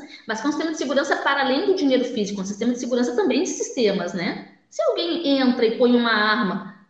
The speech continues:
né, em algum bancário ali e força ele a fazer alguma transação financeira, né? Aí é muito grave, porque aquele colega bancário, depois de fazer uma transação financeira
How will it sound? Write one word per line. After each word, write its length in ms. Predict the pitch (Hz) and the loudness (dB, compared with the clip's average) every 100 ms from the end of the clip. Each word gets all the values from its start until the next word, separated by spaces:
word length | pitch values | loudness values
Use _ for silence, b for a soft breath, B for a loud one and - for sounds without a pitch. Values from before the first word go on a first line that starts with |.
| - | -4
né, 320 | 180 220 - | -2 -2 2
em 160 | 240 226 | 2 4
algum 320 | 214 208 240 | 2 4 4
bancário 560 | 214 208 208 196 202 202 | 4 2 0 2 4 2
ali 320 | 226 - 302 | 2 0 -2
e 60 | |
força 360 | - 277 269 269 | 0 2 2 2
ele 140 | 254 | 2
a 40 | 254 | 2
fazer 180 | 247 233 | 2 2
alguma 340 | 220 240 226 | 4 2 2
transação 840 | 240 226 208 196 - 190 196 - - | 0 -2 -2 -4 -2 -2 -2 -10 -14
financeira, 880 | - 196 190 190 196 180 160 - - _ _ _ _ | -4 -2 -2 -2 0 2 0 -8 -14 _ _ _ _
né? 420 | 180 180 302 - - - | -12 -8 -8 -10 -16 -4
Aí 160 | 233 370 | 0 0
é 260 | 554 415 | 0 -2
muito 440 | 392 440 571 440 254 | -4 -4 -4 -4 -4
grave, 480 | 214 226 381 392 311 | -4 -4 -4 -4 -4
porque 240 | 254 269 | -4 -2
aquele 280 | 254 254 262 | -2 -2 -2
colega 340 | 285 269 269 | -2 0 0
bancário, 640 | 247 240 - 196 233 359 285 | 0 -2 -4 -4 -2 -2 0
depois 240 | 233 254 | 0 0
de 60 | 247 | -2
fazer 140 | 269 | -2
uma 100 | 269 | -2
transação 300 | 269 262 254 | -2 -2 -2
financeira 760 | 262 247 240 240 208 196 - | -2 0 0 0 0 0 -6